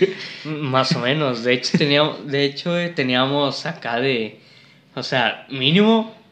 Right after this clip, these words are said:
Speaker 2: mínimo, con diez vistas, o sea, ya éramos felices.
Speaker 1: Sí.
Speaker 2: Con diez vistas ya éramos felices.
Speaker 1: Ya.
Speaker 2: Pero, o sea, literal, subimos las expectativas de la, de la gente.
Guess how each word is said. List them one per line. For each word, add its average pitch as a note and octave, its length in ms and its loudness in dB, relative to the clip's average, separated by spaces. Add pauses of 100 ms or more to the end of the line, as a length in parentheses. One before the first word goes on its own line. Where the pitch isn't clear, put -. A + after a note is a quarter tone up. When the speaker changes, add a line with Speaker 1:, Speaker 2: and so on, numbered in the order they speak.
Speaker 2:
mínimo, A3+ 800 0 (720)
con B2 200 0
diez D3 220 4
vistas, F3+ 520 4
o D#3 40 -2
sea, A#2 300 0
ya B2+ 140 4
éramos E3 260 2
felices. B2+ 480 0
Speaker 1:
Sí. G#2+ 440 6 (200)
Speaker 2:
Con B2+ 220 0
diez D3+ 220 4
vistas E3+ 440 4
ya D3+ 100 6
éramos D#3+ 680 2
felices. C3 520 2
Speaker 1:
Ya. G#2 640 2
Speaker 2:
Pero, C#3+ 280 6
o A#2+ 60 2
sea, C#3+ 540 -2 (220)
literal, C#3+ 720 0
subimos C3+ 580 -2
las E3+ 140 -4
expectativas D#3 1120 0
de D#3 140 0
la, B2 200 0
de B2 160 -6
la A#2 140 -4
gente. E3+ 580 0